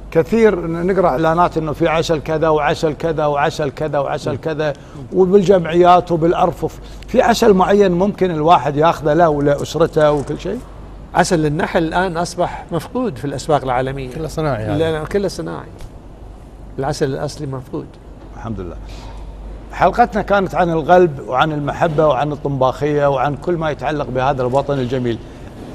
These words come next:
Speaker 1: عندك كلمة أخيرة دكتور بتقولها؟
Speaker 2: لا، أشكركم على هذا اللقاء وهي الدعوة الكريمة، وأتمنى النجاح للبرنامج،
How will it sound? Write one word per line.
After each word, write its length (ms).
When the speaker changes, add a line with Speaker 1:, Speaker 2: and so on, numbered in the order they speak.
Speaker 1:
عندك 240
كلمة 240
أخيرة 280
دكتور 320
بتقولها؟ 420
Speaker 2:
لا، 340
أشكركم 480
على 100
هذا 220
اللقاء 500
وهي 200
الدعوة 320
الكريمة، 720
وأتمنى 500
النجاح 460
للبرنامج، 720